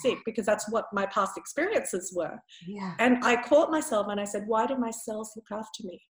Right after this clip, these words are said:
Speaker 2: Yeah.
Speaker 1: Why does my body look after me?" I had no sickness from that experience.
Speaker 2: Yeah.
Speaker 1: Yeah.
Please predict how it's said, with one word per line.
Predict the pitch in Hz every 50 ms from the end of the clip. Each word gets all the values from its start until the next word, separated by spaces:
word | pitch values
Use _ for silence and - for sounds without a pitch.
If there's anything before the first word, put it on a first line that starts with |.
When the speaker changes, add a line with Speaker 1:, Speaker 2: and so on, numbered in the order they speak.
| _ _ _
Speaker 2:
Yeah. | _ - _ _ -
Speaker 1:
Why | 156 202 196 208 214
does | 226 233 226 247
my | 220 202
body | 196 202 190 190 190 185 185
look | 185 175 - -
after | 190 190 208 - - 254
me?" | 208 - -
I | 196
had | 196 240 262
no | 254 233 240
sickness | 233 - - - - - 202 135 - - - - - _ _ _
from | _ 208 202
that | 196 175 165
experience. | 160 - - - - 160 - - - - _ _ - - - _
Speaker 2:
Yeah. | 180 185 202 202 208 214 208 208 202 196 180 156 135 _ _ _ _ -
Speaker 1:
Yeah. | 214 220 226 196 - -